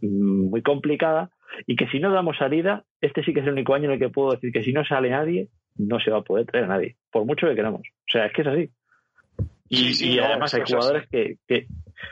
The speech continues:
Speaker 1: que, que si se van, sabemos que se van a ir por mucho menos de lo que han costado, con lo cual yo no sé a nivel de balance cómo quedará eso amortizado, cómo,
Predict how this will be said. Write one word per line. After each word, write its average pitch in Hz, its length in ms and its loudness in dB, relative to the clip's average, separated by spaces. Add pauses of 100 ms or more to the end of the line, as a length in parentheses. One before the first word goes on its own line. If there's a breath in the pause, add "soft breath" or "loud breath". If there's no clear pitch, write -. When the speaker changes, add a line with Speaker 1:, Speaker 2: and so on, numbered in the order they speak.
(120 loud breath)
Speaker 1:
que, 120 240 0
que 120 160 0
si 120 140 0
se 117 120 0
van, 131 260 0
sabemos 117 340 0
que 131 100 0
se 123 100 0
van 117 140 2
a 117 100 4
ir 143 100 0
por 90 160 -2
mucho 92 220 -2
menos 104 180 2
de 107 60 4
lo 107 80 0
que 113 60 0
han 110 80 -2
costado, 151 440 -2 (340 loud breath)
con - 140 -4
lo 107 60 0
cual 110 160 2
yo 117 80 0
no 117 100 2
sé 123 80 0
a - 20 2
nivel 113 200 2
de 117 80 2
balance 117 380 0
cómo 107 200 0
quedará 113 280 2
eso 110 120 -2
amortizado, 110 800 0
cómo, 107 800 0